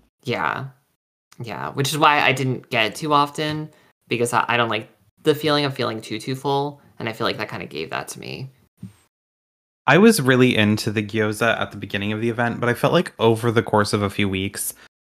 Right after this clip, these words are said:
Speaker 2: they went from being, like, really slippery and, like, uh, like, steamy and good to, like, every time I would get them, they were fucking rock hard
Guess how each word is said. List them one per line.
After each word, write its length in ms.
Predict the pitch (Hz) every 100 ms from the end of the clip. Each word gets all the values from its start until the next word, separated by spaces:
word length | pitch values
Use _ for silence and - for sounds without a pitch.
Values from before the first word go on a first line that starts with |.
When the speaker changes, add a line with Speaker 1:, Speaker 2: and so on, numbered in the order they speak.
| _ -
Speaker 2:
they 160 | 113
went 360 | 104 107 110 -
from 280 | - 117 104
being, 180 | 104 104
like, 180 | 95
really 220 | 127 127 123
slippery 640 | - - 143 127 113 107
and, 140 | 101 101
like, 340 | 98 95 - _ _ _ _ _ _ _ -
uh, 340 | 101 98 98
like, 180 | 92 95
steamy 520 | - - 135 127 110
and 200 | 101 101
good 560 | 120 120 107 98 98 -
to, 120 | -
like, 380 | 110 101 98 - _ _
every 260 | 117 104 123
time 220 | - 110
I 80 | 107
would 100 | 104
get 180 | 101 95
them, 220 | 92 95
they 120 | 95
were 360 | 92 92 95 - _ _ _ _ -
fucking 600 | - - - 110 98 92
rock 280 | 98 98
hard 640 | - 104 95 101 110 120